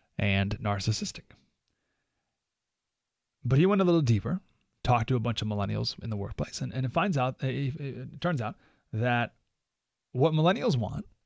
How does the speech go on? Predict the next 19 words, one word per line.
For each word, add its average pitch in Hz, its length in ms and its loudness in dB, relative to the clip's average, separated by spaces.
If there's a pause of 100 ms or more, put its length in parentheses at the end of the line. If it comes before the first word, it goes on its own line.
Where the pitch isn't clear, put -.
(320)
is 135 220 6
to 135 160 4
work 147 320 4
at 156 60 2
a 135 40 -4
place 127 640 -6 (160)
with 107 180 -12
purpose, - 600 -6 (920)
which - 120 -18
is - 80 -10
good. 147 320 -2 (1400)
They 131 160 0
wanna 143 220 -2
make 135 220 -4
an 120 80 -4
impact, 147 680 -4 (1400)
whatever 92 240 2
that - 160 -4
means. - 360 -12